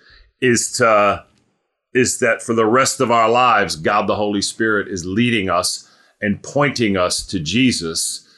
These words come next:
that we might know Jesus more deeply, more intimately, that we might know his love, and that we might love him more and more and more and more. So again, happy Father's Day,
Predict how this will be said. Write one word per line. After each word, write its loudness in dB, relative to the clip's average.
that 0
we 2
might 0
know 2
Jesus -2
more -4
deeply, -4
more -2
intimately, -4
that -4
we -4
might 0
know 0
his -4
love, 0
and -6
that -4
we 2
might 2
love 2
him -4
more 0
and -10
more -4
and -10
more -6
and -6
more. -8
So -4
again, -2
happy 2
Father's 2
Day, 0